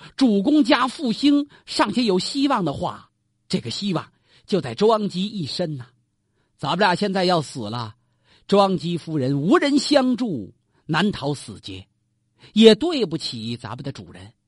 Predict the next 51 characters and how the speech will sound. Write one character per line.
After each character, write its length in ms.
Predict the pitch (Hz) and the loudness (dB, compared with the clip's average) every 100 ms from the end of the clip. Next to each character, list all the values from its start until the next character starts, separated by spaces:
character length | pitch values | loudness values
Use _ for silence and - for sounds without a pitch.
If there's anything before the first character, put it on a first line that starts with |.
| _ _ _ _ _ - | _ _ _ _ _ -12
死 280 | - 196 143 | -8 -4 -4
是 140 | 202 | -4
迟 280 | 180 - 262 | -8 -4 -4
早 260 | - - - | -4 -16 -14
的 60 | |
事 180 | - 240 | -8 -6
情， 240 | - 95 - _ _ _ _ _ | -6 -12 -20 _ _ _ _ _
如 180 | 254 339 | 4 6
果 100 | 277 | 6
上 280 | 349 294 247 | 4 2 2
天 180 | 320 | 0
要 120 | 311 233 | 0 0
是 100 | 220 | 0
保 300 | 165 127 147 | 0 0 2
佑 160 | 220 | 2
赵 340 | 220 359 277 180 | 4 4 4 0
氏， 360 | - 214 135 _ _ _ _ | -4 -6 -6 _ _ _ _
庄 380 | - 240 220 214 | 0 2 2 -2
姬 220 | 170 190 | -6 -8
夫 200 | 180 180 | -8 -8
人 220 | 143 135 | -6 -6
应 100 | 165 | -8
该 120 | 165 165 | -8 -10
生 280 | - 190 | -8 -8
一 40 | 170 | -8
个 160 | - | -8
男 260 | 151 117 185 381 | -10 -6 -2 -2
孩 220 | - - | -2 -6
儿。 160 | 175 _ _ _ _ _ _ - | -12 _ _ _ _ _ _ 4
真 140 | 392 | 6
要 140 | 330 | 6
生 180 | 247 302 | 4 2
了 80 | 277 | 2
男 260 | 185 233 285 | 2 0 0
孩 140 | 143 | -4
儿， 140 | 156 - - - | -8 -12 -20 -4
咱 180 | 214 | 0
俩 140 | 240 233 | 2 0
得 120 | 156 | -2
尽 200 | - 226 | -6 -4
力 120 | 208 | -2
把 100 | 147 | -4
他 80 | 147 | -6
抚 240 | - 214 | -8 -2
养 200 | 269 127 | -2 -2
成 220 | 127 165 214 | -6 -2 0
人， 280 | 156 202 - _ _ _ | 0 -2 -4 _ _ _
以 200 | 135 170 | -2 0
报 240 | 247 190 | 0 -2
赵 320 | 180 285 185 143 | 0 2 2 -2
家 240 | 170 | -2